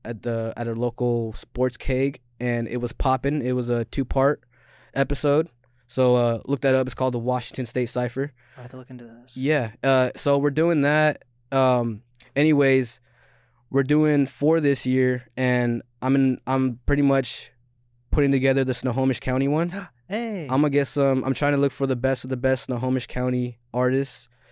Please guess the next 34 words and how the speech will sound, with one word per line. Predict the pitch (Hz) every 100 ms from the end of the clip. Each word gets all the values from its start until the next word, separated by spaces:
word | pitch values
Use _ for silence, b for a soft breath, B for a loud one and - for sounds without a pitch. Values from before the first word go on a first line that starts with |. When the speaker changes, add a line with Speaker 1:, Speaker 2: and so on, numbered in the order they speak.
| b _
Speaker 1:
Uh, | 120 117 117 113 110 - _ _ -
I, | 120 -
I |
know | 127 131 127
a |
few | - 131 131
I |
could | 131 123
think | 131 127
of, | 131 131 127 - -
um, | 120 120
but | 113 113
I'm | 120
trying | 131 123
to |
get | 123
the | 117
best | 113 120 120
of |
the | 117
best. | 110 120 117 - -
Uh, | 110 110 101 104 _ _ _ _ _
you | 117
know, | 120 117 117 -
um, | - 120 117 107 -
I'm |
gonna | 127 127
produce | - 123 123
it. | 151 170 _ b b b b b b b _
Um, | 120 117 113 113 110 104 - _ _ _ _ _ _ _ _ _ _ _ _ _ _ _ _ _ _ _
good | 135 127
quality | - 131 131 131
video, | 123 131 131 131 131 127 127 127 127 -
everything. | 127 127 - 127 123 123